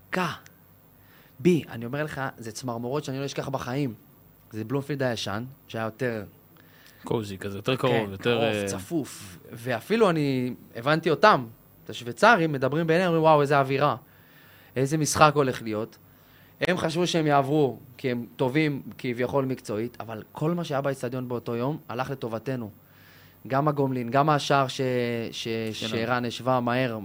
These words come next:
Speaker 1: האחד אחד, ו-, וכל השמחה הזאת, זה, אני אומר לך, זה היה איזשהו רגע, איזושהי נקודה, שבשבילה חזרתי.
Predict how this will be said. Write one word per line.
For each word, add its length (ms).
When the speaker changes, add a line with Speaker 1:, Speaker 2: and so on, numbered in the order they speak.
Speaker 1:
האחד 320
אחד, 320
ו-, 280
וכל 420
השמחה 360
הזאת, 160
זה, 160
אני 100
אומר 100
לך, 120
זה 100
היה 280
איזשהו 460
רגע, 280
איזושהי 280
נקודה, 460
שבשבילה 500
חזרתי. 440